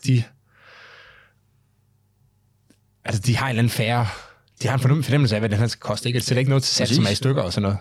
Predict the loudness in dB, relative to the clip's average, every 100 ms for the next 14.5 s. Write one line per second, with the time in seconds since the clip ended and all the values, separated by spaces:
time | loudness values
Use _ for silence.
0 | -2 0 2 2 0 0 0 0 2 4
1 | 4 2 -2 -4 -2 0 0 0 -2 -2
2 | -2 0 0 0 -2 -2 -4 -6 _ -4
3 | -4 -10 -20 -20 -20 _ _ -4 0 2
4 | 2 2 2 4 4 2 2 4 2 2
5 | 2 0 -2 -4 -4 -2 0 0 0 0
6 | 0 0 0 2 0 0 0 0 0 0
7 | 0 0 -2 -4 -6 -2 -2 -2 -2 0
8 | 0 0 0 0 -2 -6 -6 -4 -4 -4
9 | -2 -2 -4 -12 _ -8 -4 -2 -4 -4
10 | -6 -10 -18 _ -4 0 2 0 0 2
11 | 4 2 0 0 0 -2 -2 -2 0 -2
12 | -4 -14 -10 -6 -2 0 -2 -4 -10 -2
13 | -2 -2 -8 -10 -2 2 2 2 2 0
14 | 0 0 0 -2